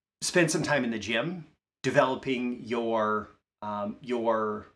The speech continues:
cardiovascular ability to go on that type of long hike. It may be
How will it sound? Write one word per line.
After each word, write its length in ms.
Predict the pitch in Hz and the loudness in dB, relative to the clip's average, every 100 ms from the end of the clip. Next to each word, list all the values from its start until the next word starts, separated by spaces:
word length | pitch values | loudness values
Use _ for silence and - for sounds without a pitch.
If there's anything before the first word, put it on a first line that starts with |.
| _ _ _ _ _ _ _ - _ _ | _ _ _ _ _ _ _ -20 _ _
cardiovascular 840 | - 160 143 123 110 117 143 120 113 | 0 2 4 6 6 4 -2 -2 -2
ability 480 | 107 120 123 139 165 | -2 -2 -2 -2 -6
to 400 | - 131 113 107 | -6 -6 -4 -4
go 200 | 120 110 | -2 0
on 140 | 123 | 0
that 160 | 117 117 | 0 -4
type 200 | 131 113 | -6 -10
of 160 | 113 | -10
long 220 | 110 117 117 | -4 -4 -4
hike. 380 | 113 139 151 | -4 -4 -4
It 100 | 127 | -6
may 200 | 120 120 | -4 -4
be 360 | 110 120 117 110 | -4 -4 -4 -6